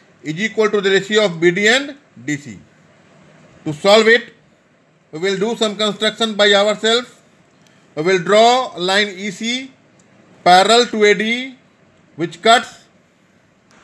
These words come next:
extension of B A at E. You can see it in the figure over here. We are having a triangle A B C. This is a triangle in which A D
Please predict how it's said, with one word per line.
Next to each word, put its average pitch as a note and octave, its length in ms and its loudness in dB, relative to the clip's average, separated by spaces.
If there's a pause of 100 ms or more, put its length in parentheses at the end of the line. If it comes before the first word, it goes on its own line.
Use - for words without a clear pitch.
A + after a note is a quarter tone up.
(680)
extension G3+ 680 -2
of A3 300 2 (100)
B G#3+ 240 -6
A C4+ 240 2 (420)
at F#3 200 -6
E. F3+ 340 -8 (640)
You D3+ 140 -8
can G3+ 220 -2
see A#3+ 220 -4
it A3 100 -6
in G#3+ 120 -6
the G#3 120 -2
figure A3 260 0
over A3 240 2
here. A#3+ 340 2 (840)
We E3 100 -2
are G3 100 2
having G3+ 380 0
a A3+ 60 -2
triangle G#3 420 -4
A G3 280 -2
B G#3 200 -8
C. A#3+ 440 -10 (260)
This D#3 140 -12
is F#3+ 100 -8
a G3 80 -2
triangle G3+ 580 0 (1300)
in E3+ 200 -4
which A3 220 -4
A F#3 220 0
D A#3+ 440 -2